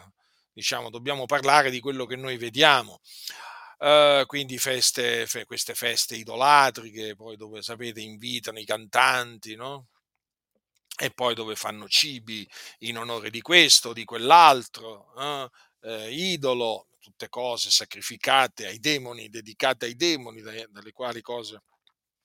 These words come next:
noi ci dobbiamo astenere, no? Perché siamo chiamati a fuggire l'idolatria. Quindi,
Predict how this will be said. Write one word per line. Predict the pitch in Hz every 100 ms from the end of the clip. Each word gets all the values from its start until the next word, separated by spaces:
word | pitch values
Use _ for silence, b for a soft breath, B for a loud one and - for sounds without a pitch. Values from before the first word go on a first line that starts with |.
| _ - -
noi | 143 127
ci | -
dobbiamo | 110 107 127 131 123 110 B B B
astenere, | B 120 - 139 156 156 123 113
no? | 147 170 139 - _ _ _ _ _ _ _ - b
Perché | - 117 117 110
siamo | - 113 107
chiamati | 113 110 110 110
a |
fuggire | - 104 - 110 101
l'idolatria. | 104 98 98 - 101 92 - - _ _ _ _ _ _ _ _ _ _ _ _ _
Quindi, | 156 147 123 113